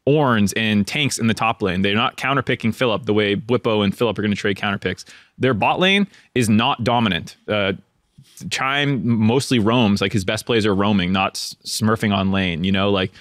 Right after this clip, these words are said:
Spica and Maple are, are your biggest concern. Um, but, like, just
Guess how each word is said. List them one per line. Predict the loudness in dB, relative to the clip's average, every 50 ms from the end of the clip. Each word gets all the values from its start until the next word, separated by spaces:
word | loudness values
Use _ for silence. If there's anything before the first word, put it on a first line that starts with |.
| -20 -20 _
Spica | -10 -8 -6 -4 -2 -2 0 0 0 2 2 2
and | 0 0 0 2 2 2
Maple | 2 0 0 0 0 0
are, | 0 0 0 0
are | 0 0
your | 0 2
biggest | 0 0 0 0 0 -2
concern. | -2 -4 -4 -2 0 0 0 0 0 -2 _ _ _ _ _ _ -4
Um, | -2 -2 0 0 -2 -2 -4 -4 -4
but, | -2 -2 0
like, | 0 -2 -2 -4 -4
just | -4 -4 -4 -4 -6 -12 -16